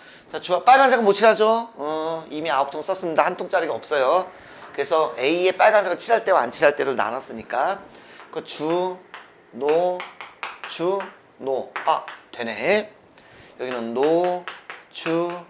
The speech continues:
노, 노. 요건 안 되네. 그러니까 한 가지가 돼서, 그래서 여기서는 모두 몇 가지가 나옵니까?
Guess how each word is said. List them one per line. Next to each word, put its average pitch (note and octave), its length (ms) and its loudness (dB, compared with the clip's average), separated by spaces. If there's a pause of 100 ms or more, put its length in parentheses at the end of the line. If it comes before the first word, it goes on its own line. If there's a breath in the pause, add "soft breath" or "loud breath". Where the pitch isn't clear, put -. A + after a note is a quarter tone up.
(340)
노, E3 480 0 (200)
노. A2+ 260 -6 (480)
요건 C#3+ 260 -8
안 A2 160 -10
되네. F3 480 0 (520 loud breath)
그러니까 B2 260 -6
한 F#3+ 240 -8
가지가 C#3+ 340 0
돼서, A2+ 460 -6 (420 soft breath)
그래서 A#2+ 260 -2 (460)
여기서는 C3+ 340 -4
모두 C3 220 -4
몇 B2+ 160 -4
가지가 B2+ 460 -2 (140)
나옵니까? A#2+ 600 -4